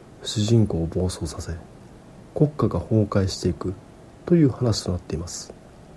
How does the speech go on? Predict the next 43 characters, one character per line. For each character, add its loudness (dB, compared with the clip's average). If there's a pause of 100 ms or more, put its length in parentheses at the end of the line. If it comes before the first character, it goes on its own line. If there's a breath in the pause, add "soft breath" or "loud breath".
(540)
そ 2
れ 4
は 2
ま 2
る 0
で、 -4 (1040)
ジ 0
ョ 6
ー 4
ジ・ 2
ル 6
ー 4
カ 2
ス -6
の -2
築 0
い 6
た -2
王 0
国 -8 (100)
が -2 (800)
フ 4
ァ 6
ン 4
の 0
拒 2
絶 -4
に 2
よ 0
っ -4
て -10 (460)
崩 2
れ 4
て -2
い -2
く -8
様 -2
と -4
重 -4
な 0
り -2
ま -6
す。 -12